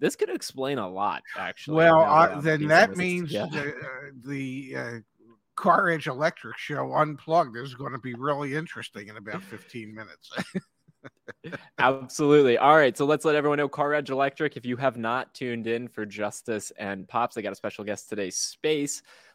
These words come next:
Speaker 1: Please just go in the YouTube search bar and type in Car Edge Electric. They are live in about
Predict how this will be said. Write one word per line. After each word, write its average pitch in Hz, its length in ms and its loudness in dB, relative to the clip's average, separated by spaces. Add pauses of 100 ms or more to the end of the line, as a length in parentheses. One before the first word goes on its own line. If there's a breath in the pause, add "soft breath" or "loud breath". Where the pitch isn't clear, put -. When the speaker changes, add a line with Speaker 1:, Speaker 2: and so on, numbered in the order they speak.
(160)
Speaker 1:
Please 175 340 4
just - 280 -8
go 123 220 2
in 113 140 -8
the 104 100 -6 (120)
YouTube 117 340 -8
search 117 260 -6
bar 131 180 -4
and 110 80 -10
type 107 220 -10
in 104 240 -8
Car 104 280 -6
Edge 95 180 -8
Electric. 110 340 -6
They 110 120 -2
are 104 100 0
live 104 340 -4
in 113 80 -14
about 110 200 -8